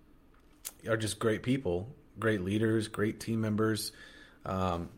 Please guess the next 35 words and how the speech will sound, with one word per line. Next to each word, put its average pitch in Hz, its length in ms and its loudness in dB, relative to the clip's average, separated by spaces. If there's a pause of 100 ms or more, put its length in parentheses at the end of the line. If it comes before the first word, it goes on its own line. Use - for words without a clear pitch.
have 113 220 6
the 104 80 -4
culture 113 400 2
fit, 107 520 4 (100)
right 107 200 4
attitude, 107 500 4
where 107 160 2
there's 117 300 2
alignment. 113 800 4 (720)
How 147 240 12
can 156 200 6
I 117 340 6
put 107 280 -4
the 113 80 0
right 110 240 4
things 113 240 0
in 104 80 0
place 101 360 0
for 101 200 -2
them 107 300 0
to 107 120 -4
grow? 87 360 -2 (600)
And 110 80 0
I 120 100 6
feel 185 280 12
like 151 400 12 (880)
now 151 280 10
that's 147 260 8
the 139 60 4
game 120 340 4
for 104 140 0
Taylor 117 240 6
and 98 100 4
I, 73 100 -4 (1500)
is 113 580 4